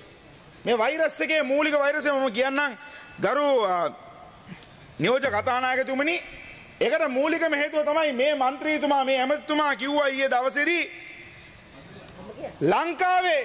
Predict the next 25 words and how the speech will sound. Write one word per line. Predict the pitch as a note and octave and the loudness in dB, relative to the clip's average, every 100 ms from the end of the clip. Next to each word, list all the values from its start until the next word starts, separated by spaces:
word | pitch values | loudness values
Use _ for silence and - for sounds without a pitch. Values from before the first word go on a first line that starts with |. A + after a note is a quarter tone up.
| - | -4
චන්න | - C4 E4 E4 | -4 -4 -2 0
ජයසුමන | D#4+ E4 E4 E4 D#4+ | 0 0 0 0 0
කියන | D#4+ D#4+ | 0 0
මන්ත්‍රීතුමා | C#4+ D4 D#4 D4+ D4+ C#4+ | 0 -2 -2 0 2 0
කිව්වා, | D4 E4 E4 C#4 - - - - G3 F#3 C#3 | 0 2 2 0 -4 -12 -16 -16 -12 -8 -2
ඇමතිතුමා | E3+ A#3+ E4+ F4 E4+ D#4 C#4+ | 0 0 0 0 2 2 0
කිව්වා | C#4 E4 E4 D4 A#3 - - - - - | 0 2 2 2 -2 -6 -16 -18 -20 -4
අපි | F#3 - E4+ F#4 D#4+ G#3 - - - - | -4 0 0 0 0 -4 -8 -18 -20 -20
මේ, | - D3 C4 | -8 -2 0
මේ | C4+ D4+ C#4 - - | 2 0 -2 -6 -2
ඊ | A#3+ F4 | 0 2
එන් | F4 E4+ | 2 2
එම් | E4 D#4+ | 0 0
ආර් | D#4+ D#4 | 0 2
ඒ | D#4 D#4 | 2 0
කියන | C#4+ D#4+ | 0 -2
සිස්ටම් | - C4+ - E4 D#4 | -2 -4 -2 -2 -2
එක | D4+ | -2
හරියන්නේ | C4 C#4 D4+ C#4+ D4 | 0 0 -2 -2 0
නැහැ, | D4+ | -2
ඩිජිටල් | C4 C4 C#4+ F4 F4+ | 0 -2 0 2 2
ක්‍රමය | F4 F4 F4 | 2 0 2
හරියන්නේ | D#4+ D#4+ D#4 | 2 0 0
නැහැ, | D#4 D4+ | -2 -2
පරණ | - D#4 F#4 | 0 0 2